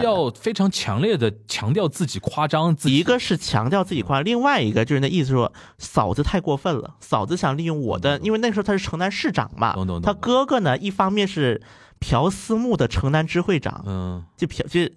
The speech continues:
Speaker 2: 亲朴，
Speaker 1: 嗯。
Speaker 2: 然后另一方面又想拿自己弟弟的名头去狐假虎威。
Speaker 1: OK。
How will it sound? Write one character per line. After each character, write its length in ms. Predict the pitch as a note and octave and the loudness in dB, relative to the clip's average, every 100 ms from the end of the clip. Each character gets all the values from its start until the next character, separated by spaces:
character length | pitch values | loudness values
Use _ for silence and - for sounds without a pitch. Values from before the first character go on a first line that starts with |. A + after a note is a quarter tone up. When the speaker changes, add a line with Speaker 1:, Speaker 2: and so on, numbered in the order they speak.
| - | -12
Speaker 2:
亲 340 | - - G#3 | -14 -8 -6
朴， 380 | G#3 - B2 - | -4 0 -2 -2
Speaker 1:
嗯。 260 | - G3 F#2 | -4 -4 0
Speaker 2:
然 120 | B2+ C#3 | 2 2
后 120 | F3+ | 2
另 100 | A3+ | 2
一 140 | F#3 | 2
方 180 | D3 D3 | 2 2
面 120 | D#3 | 2
又 40 | F3+ | 2
想 100 | D#3+ | 2
拿 100 | C3 | 0
自 140 | - | 0
己 80 | E3 | -2
弟 240 | C3 A#3+ F3+ | 0 -2 0
弟 60 | |
的 120 | C#3+ | 0
名 240 | A#2+ G#2+ B2+ | -2 -4 -4
头 180 | D#3 A#2+ | -2 -2
去 300 | - C3+ G#2 | -2 0 0
狐 220 | - C#3+ | 0 2
假 160 | E3+ | 2
虎 160 | F#3 B2+ | -2 -6
威。 260 | G2 A2 F#2+ | -6 -6 -4
Speaker 1:
OK。 360 | F#2+ F2+ D#2+ | -2 -2 -4